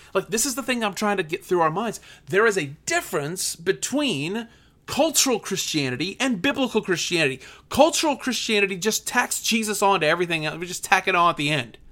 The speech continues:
And just, you know, "Lord, thank you for the day. Amen." And we tack Jesus on and "God bless America" at the end of it. Biblical Christianity transforms our lives. It transforms the way we interact with the world around us.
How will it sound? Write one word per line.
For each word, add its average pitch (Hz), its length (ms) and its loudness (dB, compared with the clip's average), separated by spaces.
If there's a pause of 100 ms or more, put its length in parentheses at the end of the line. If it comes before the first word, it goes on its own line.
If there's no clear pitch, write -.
(300)
And 147 200 -4
just, - 260 -4
you 190 100 -2
know, 120 160 -4 (380)
"Lord, 160 220 4
thank 165 180 0
you 151 80 -2
for 151 80 0
the 151 80 0
day. 131 320 4 (100)
Amen." 147 420 0 (200)
And 160 100 -4
we 156 100 0
tack 180 300 2
Jesus 139 340 -6
on 156 160 2
and 127 100 -6
"God 143 200 6
bless 139 240 -2
America" 127 480 -2
at - 100 -10
the 147 120 -2
end 214 120 2
of 151 140 -10
it. - 140 -20 (1120)
Biblical 285 460 2
Christianity 135 680 -4
transforms 190 1400 0
our 117 180 -4
lives. 139 680 0 (200)
It - 180 -12
transforms 196 840 -2
the 165 100 0
way 165 260 4
we 156 360 -2
interact 175 760 -2
with 156 260 -4
the 147 80 2
world 147 400 2
around 135 380 -2
us. 123 160 -6